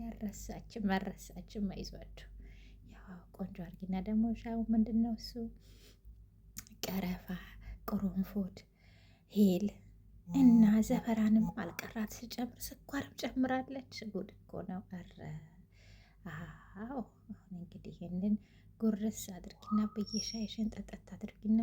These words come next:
ከዛ ዘና ፈታ በይና ስራሽን ስሪ። ደግሞ የማዳምን ስራ በደንብ አድርገሽ ስሪ። ይሄንን ጉርስ ጉርስ እያረግሽ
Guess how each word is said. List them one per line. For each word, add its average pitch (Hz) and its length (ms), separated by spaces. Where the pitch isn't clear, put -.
ከዛ 226 400
ዘና 254 340
ፈታ - 280
በይና 220 460
ስራሽን 226 520
ስሪ። 226 240
ደግሞ 196 320
የማዳምን 196 640
ስራ - 260
በደንብ 170 380
አድርገሽ - 380
ስሪ። 170 240
ይሄንን 190 500
ጉርስ 196 420
ጉርስ 196 400
እያረግሽ 185 500